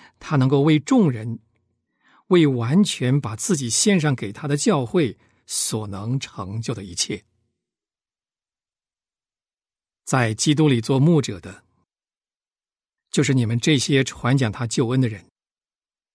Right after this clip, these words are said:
要对众教会说这话，因为圣灵已经使你们成为看护这些教会的。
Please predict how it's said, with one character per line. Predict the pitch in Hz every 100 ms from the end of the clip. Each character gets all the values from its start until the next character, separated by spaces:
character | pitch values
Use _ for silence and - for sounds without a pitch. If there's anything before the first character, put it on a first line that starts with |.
| _ _ _ _ _ _ _
要 | 139 131
对 | 110 117 110
众 | - 175 135
教 | 139 117
会 | - 113 92 _ _
说 | - - 101
这 | 104
话， | 85 - 87 - _ _ _ _ _ _ _ _ _ _ _ _ _ _ _
因 | 135 120
为 | 113
圣 | - 190 151
灵 | 127 123 139 151 _ _ _
已 | 123 120
经 | 135
使 | 135 - 156
你 | 143
们 | 117
成 | - - 127 156
为 | 113 120 - _ _ _ _
看 | - - 156 156
护 | 143 139
这 | 117
些 | 113 117
教 | 110 123 92
会 | -
的。 | 98